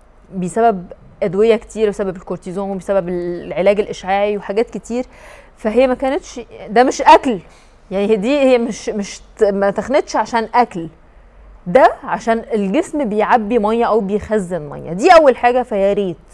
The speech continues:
يا ريت قبل ما نتنمر وندي احكام ونبقى عايزين بس ان احنا نجادج او ان احنا نحكم على اي حد، لازم نعرف هو بيعدي في ايه.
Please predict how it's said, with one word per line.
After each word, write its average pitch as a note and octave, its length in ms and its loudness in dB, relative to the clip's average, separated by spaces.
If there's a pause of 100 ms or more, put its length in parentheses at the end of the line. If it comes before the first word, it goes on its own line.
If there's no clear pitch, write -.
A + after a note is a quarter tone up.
(140)
يا F#3+ 180 -2
ريت G3 240 -4 (160)
قبل G3 280 2
ما E3+ 260 -8 (360)
نتنمر A3 480 0
وندي G3 520 -2
احكام G#3 680 -6
ونبقى F3 640 0
عايزين G3 380 -2
بس G#3 120 -6
ان A3 80 -10
احنا G#3+ 200 -8
نجادج F#3+ 500 -2
او F3 220 -2 (320)
ان - 40 -12
احنا A3 160 -2
نحكم A#3 440 0
على F#3+ 260 2
اي A3+ 240 0
حد، C4 300 -2 (560)
لازم B3 280 4
نعرف A#3 320 0
هو G3+ 60 0
بيعدي F#3 460 -2
في - 120 -12
ايه. E3 120 -12